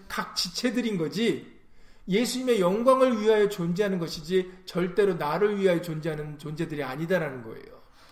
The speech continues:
그게 하나님의 말씀이십니다. 그래서 아내나 남편이나 그리고 부모나 자식에게 그렇게 동일하게 예수의 말씀으로,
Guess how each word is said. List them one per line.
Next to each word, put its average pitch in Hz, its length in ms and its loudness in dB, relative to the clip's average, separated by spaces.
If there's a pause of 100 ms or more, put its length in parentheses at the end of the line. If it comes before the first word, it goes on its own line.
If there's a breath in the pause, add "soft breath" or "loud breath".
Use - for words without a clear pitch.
(380 soft breath)
그게 170 260 -4
하나님의 131 380 -6
말씀이십니다. 127 840 -10 (3000 soft breath)
그래서 196 840 2
아내나 160 540 0
남편이나 135 800 -10
그리고 156 320 -8
부모나 165 340 -4
자식에게 139 800 -8 (180 loud breath)
그렇게 143 300 -10
동일하게 165 640 -2
예수의 143 340 -4
말씀으로, 165 960 -4